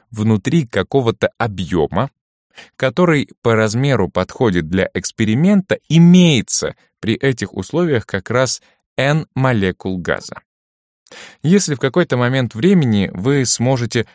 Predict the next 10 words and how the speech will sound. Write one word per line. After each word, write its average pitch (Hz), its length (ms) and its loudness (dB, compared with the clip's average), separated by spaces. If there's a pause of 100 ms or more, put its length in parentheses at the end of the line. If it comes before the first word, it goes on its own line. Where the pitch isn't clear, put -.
(180)
проверить 135 600 0
мое 85 260 0
утверждение, 104 640 -2
то 98 100 -4
вы 104 100 -2
найдете 104 420 -4
его 107 200 -4
неточным, 123 680 0
и 101 140 -4
отклонение 123 1000 0